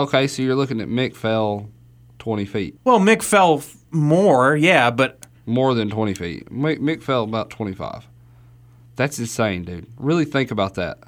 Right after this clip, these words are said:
Speaker 2: Well
Speaker 1: That's a hellacious bump.
Speaker 2: I'm, I'm aware,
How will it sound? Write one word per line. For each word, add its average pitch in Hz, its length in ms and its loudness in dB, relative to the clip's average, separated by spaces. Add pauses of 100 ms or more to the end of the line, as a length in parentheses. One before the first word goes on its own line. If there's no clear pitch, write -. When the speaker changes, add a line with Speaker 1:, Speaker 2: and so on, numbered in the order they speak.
(140)
Speaker 2:
Well 214 320 4 (140)
Speaker 1:
That's 202 220 2
a 151 60 2
hellacious 131 720 0
bump. 98 360 -4 (680)
Speaker 2:
I'm, 233 220 4 (120)
I'm 220 140 4
aware, 190 540 4